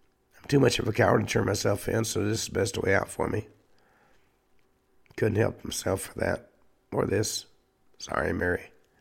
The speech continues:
Pile of clothing was last seen by a beach caretaker who reported a discovery to lifeguard Captain John Dillon.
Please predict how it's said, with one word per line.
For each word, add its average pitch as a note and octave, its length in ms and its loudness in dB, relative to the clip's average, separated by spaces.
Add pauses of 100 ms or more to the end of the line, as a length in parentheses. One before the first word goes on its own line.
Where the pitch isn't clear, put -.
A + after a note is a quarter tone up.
(840)
Pile C3+ 240 2
of A#2+ 80 2
clothing B2+ 320 6
was A2 140 2
last A2+ 260 4
seen A#2 220 4
by G#2+ 160 4
a G2+ 60 2
beach B2 280 2
caretaker - 540 4
who A2 60 -2
reported G#2 440 0
a - 160 -6
discovery G#2+ 440 0
to G#2 80 -2
lifeguard G2 500 0
Captain - 340 -2
John G#2 320 2
Dillon. G#2 400 0